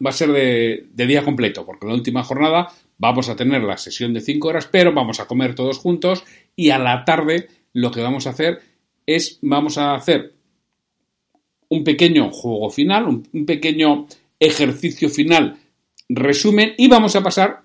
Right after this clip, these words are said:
un examen, que hasta ahora no pasamos el examen, y vamos a hacer examen para ver el aprovecho-, el aprovechamiento del curso. Entonces, si quieres tener más información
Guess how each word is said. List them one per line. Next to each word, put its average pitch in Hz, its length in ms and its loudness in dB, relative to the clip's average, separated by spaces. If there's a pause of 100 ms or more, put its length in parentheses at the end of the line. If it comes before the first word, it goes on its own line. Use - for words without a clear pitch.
(100)
un 170 120 0
examen, 76 460 -6
que 117 100 -12
hasta - 180 -6
ahora 147 160 -2
no 120 100 -6
pasamos 151 360 -4
el 156 160 -4
examen, 180 400 -2
y 127 80 -4
vamos 123 280 -2
a 117 60 -12
hacer 135 240 -4 (220)
examen 143 420 -2
para 120 220 -4
ver 127 100 0
el 123 160 0
aprovecho-, 113 800 -2
el 113 160 -6
aprovechamiento 143 920 0 (280)
del 120 460 -2
curso. - 420 -10 (380)
Entonces, 156 600 0 (300)
si - 260 -4
quieres 185 540 2
tener 143 220 -2
más 185 260 -4
información 160 720 -2